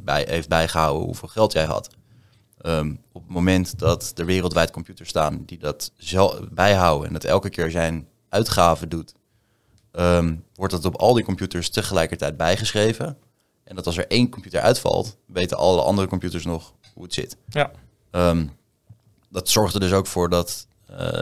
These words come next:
Speaker 1: de tussenpartijen, zoals, nou ja, eh, een goed voorbeeld is de notaris. Eh, een
Speaker 2: Ja.
Speaker 1: notaris die, die bemiddelt in een waardeoverdracht, die is niet meer nodig. Omdat je in één keer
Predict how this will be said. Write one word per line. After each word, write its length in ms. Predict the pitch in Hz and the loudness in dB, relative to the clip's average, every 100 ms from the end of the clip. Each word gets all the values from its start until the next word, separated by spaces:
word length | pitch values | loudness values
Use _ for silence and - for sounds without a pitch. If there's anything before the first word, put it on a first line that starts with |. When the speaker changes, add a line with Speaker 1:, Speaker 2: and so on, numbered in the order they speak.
| 50 - | -6 -8
Speaker 1:
de 180 | - 82 - | -12 -14 -4
tussenpartijen, 720 | 117 123 - - 95 107 110 | -2 0 0 4 6 6 4
zoals, 340 | 92 80 - | 2 0 -4
nou 140 | - 76 | -4 -4
ja, 160 | 73 - | -4 -4
eh, 240 | - - | -8 -8
een 120 | - - | -10 -14
goed 180 | 98 | -16
voorbeeld 280 | - 90 85 | -4 -2 0
is 80 | 82 | 0
de 80 | 85 | 0
notaris. 600 | 82 87 80 90 107 - _ _ _ | 2 4 4 2 -2 -6 _ _ _
Eh, 80 | 92 117 | -14 -10
een 140 | 127 | -8
Speaker 2:
Ja. 60 | 87 | 0
Speaker 1:
notaris 580 | 90 90 90 87 87 - | 0 4 4 4 2 -4
die, 220 | 82 82 | -6 -8
die 280 | - 82 82 | -10 -16 -18
bemiddelt 440 | 85 87 87 82 | -8 -2 -2 -2
in 100 | 87 | -6
een 80 | 82 | 0
waardeoverdracht, 880 | 80 80 98 101 101 95 110 - - _ _ _ _ _ _ | 4 6 6 4 2 2 2 0 -8 _ _ _ _ _ _
die 100 | 101 | -8
is 80 | 98 | 0
niet 120 | 95 | 2
meer 100 | 92 | 6
nodig. 440 | 101 87 69 - - _ _ _ _ _ _ _ | 6 4 2 -8 -18 _ _ _ _ _ _ _
Omdat 320 | 92 85 82 | -10 -8 -4
je 360 | 80 80 - - _ _ _ _ _ | -2 -2 -4 -12 _ _ _ _ _
in 140 | - 92 | -6 -2
één 140 | 92 | 0
keer 300 | 92 98 76 | 0 -2 -4